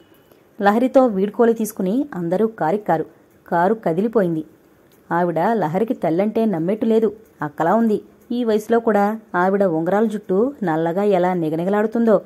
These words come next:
"నాకైతే మీ నల్ల జుట్టు రహస్యం ఏమిటి?" అని అడగాలనిపించింది. ఉదయని అన్న అమ్మాయి అంది. ఆ పిల్లకి సౌందర్య చిట్కాలంటే ఎక్కువిష్టం.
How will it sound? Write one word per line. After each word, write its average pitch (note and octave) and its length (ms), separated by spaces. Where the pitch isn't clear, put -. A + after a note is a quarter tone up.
"నాకైతే F3+ 800
మీ G3 160
నల్ల E3+ 260
జుట్టు A#3 240
రహస్యం A#3+ 340
ఏమిటి?" A3+ 520
అని F#3+ 180
అడగాలనిపించింది. F#3+ 840
ఉదయని A#3 540
అన్న F#3 200
అమ్మాయి F3 300
అంది. E3 240
ఆ F3 100
పిల్లకి F#3+ 520
సౌందర్య F#3 440
చిట్కాలంటే G3+ 600
ఎక్కువిష్టం. G3+ 600